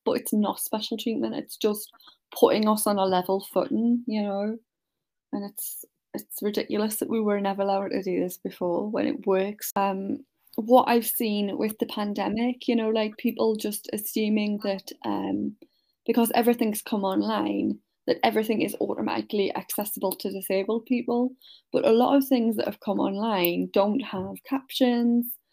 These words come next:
They don't have, um, they don't have, like, sign readers. They don't, they don't have,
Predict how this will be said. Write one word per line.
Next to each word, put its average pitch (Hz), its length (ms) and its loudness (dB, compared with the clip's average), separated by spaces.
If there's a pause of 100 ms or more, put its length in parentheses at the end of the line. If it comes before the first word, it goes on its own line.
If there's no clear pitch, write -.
(260)
They 214 140 2
don't 202 320 0
have, 196 560 -2 (200)
um, 190 580 -2 (1300)
they 226 100 4
don't 214 200 2
have, 190 160 0
like, 175 340 0
sign 220 560 2
readers. 214 600 0
They 202 100 2
don't, 214 320 0 (440)
they 220 100 4
don't 226 260 4
have, 196 360 0